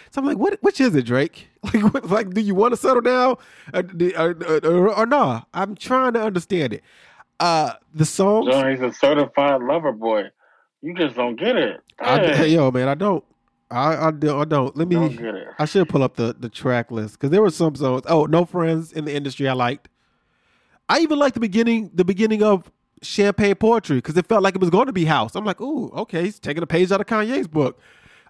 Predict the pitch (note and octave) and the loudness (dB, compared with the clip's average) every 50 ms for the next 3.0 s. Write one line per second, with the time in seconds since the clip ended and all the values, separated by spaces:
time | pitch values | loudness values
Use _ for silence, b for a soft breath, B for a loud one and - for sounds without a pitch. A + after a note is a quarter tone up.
0 | b - B2+ C3+ C#3 C3+ C3 C3 B2+ B2 D#4+ C4+ E3+ - - C#3 C3 A#2+ - F#3 | b -2 2 4 4 6 6 6 4 4 2 0 -2 -4 -2 -2 -2 0 -2 -2
1 | E4 F4+ E4 A#3 - D3 - - C3+ C3+ C3+ D#3+ F3+ G3 _ - - - C#3+ D#3+ | -2 -2 -4 -6 -8 -12 -8 -8 -8 -6 -6 -10 -12 -12 _ -18 -12 -8 -6 -6
2 | D#3+ D3+ - C#3+ C#3+ C3+ B2 A2 A2+ A#2+ A#2+ - B2+ A2 - A#2+ A#2 - _ - | -6 -6 -4 -4 -4 -2 -2 -2 -4 -6 -8 -12 -16 -12 -10 -10 -10 -10 _ -20